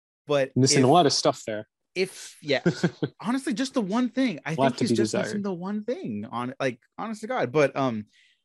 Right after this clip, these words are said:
Speaker 1: I, he wants control over the lives he saved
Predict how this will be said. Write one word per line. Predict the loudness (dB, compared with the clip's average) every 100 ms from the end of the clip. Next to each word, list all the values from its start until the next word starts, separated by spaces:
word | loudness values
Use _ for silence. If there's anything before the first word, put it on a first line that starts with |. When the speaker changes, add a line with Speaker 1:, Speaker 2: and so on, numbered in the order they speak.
| _ _ _ _ _ _ _ -10
Speaker 1:
I, | -8 -4
he | -2
wants | -2 0 0 -2 -6 -14 -18 _ _ _ _ -8
control | -6 -6 -8 -8 -4 -2 -2 -2
over | -2 -2 -2 0 0 0
the | -2
lives | -2 -2 -2 -2 -6
he | -10
saved | -6 0 2 2 0 -4